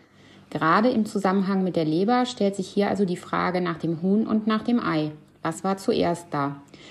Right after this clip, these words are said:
Die Leberprobleme oder der Selenmangel? Auch Hautprobleme wie Ekzeme, Haarausfall und chronische Entzündungen können auf einen Selenmangel hindeuten.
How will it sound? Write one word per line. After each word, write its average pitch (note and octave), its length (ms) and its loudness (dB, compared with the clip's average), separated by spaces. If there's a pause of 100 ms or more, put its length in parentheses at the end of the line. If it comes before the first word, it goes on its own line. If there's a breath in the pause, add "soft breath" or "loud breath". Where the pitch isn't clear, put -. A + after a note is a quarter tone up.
(160 loud breath)
Die D#3+ 80 2
Leberprobleme A#3 880 6
oder A#3+ 240 4
der A#3+ 120 4
Selenmangel? D#3 680 4 (1400 loud breath)
Auch F#3 260 0
Hautprobleme B3+ 720 8
wie G3 100 6
Ekzeme, A3 800 4
Haarausfall A3 680 2
und F#3 180 0
chronische G3 400 2
Entzündungen A#3 720 4
können G3 300 2
auf G3 160 0
einen F3+ 180 0
Selenmangel F3 580 2
hindeuten. D3+ 840 2